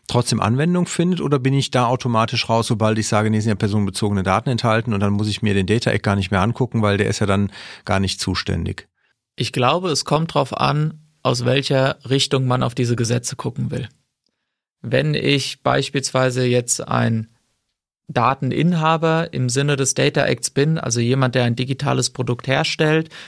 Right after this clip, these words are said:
Speaker 2: und ich bin eigentlich dazu verpflichtet, diese Daten dem Nutzer zugänglich zu machen, dann wäre mit Sicherheit meine Sichtweise relativ schnell, dass ich sagen würde, das sind doch personenbezogene Daten, die darf ich doch nicht einfach rausgeben.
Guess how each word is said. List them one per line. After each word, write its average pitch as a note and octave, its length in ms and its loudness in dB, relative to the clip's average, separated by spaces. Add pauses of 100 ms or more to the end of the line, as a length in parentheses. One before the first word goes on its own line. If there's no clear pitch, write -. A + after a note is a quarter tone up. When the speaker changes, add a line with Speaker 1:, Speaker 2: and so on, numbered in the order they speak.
(100)
Speaker 2:
und - 80 0
ich A#2+ 140 0
bin B2+ 120 0
eigentlich D#3 480 0
dazu C#3 300 -4
verpflichtet, C3 760 -2 (300)
diese B2 180 2
Daten B2+ 360 0
dem B2+ 160 0
Nutzer C#3 320 0
zugänglich B2 560 0
zu B2 100 0
machen, A2+ 460 -2 (320)
dann A#2+ 200 0
wäre D3 220 2
mit C#3+ 180 -4
Sicherheit C#3+ 380 0
meine C3 240 0
Sichtweise C3 560 0
relativ C#3 380 -2
schnell, C#3 220 0
dass C#3 180 0
ich B2+ 100 -2
sagen C3+ 320 0
würde, C3+ 340 2 (280)
das A2+ 160 -2
sind B2+ 160 0
doch A#2+ 120 0
personenbezogene A#2+ 800 0
Daten, C#3 380 0
die A#2 80 -4
darf B2 220 2
ich B2 100 -4
doch B2 140 -2
nicht B2+ 180 0
einfach A#2+ 320 -2
rausgeben. C3 680 0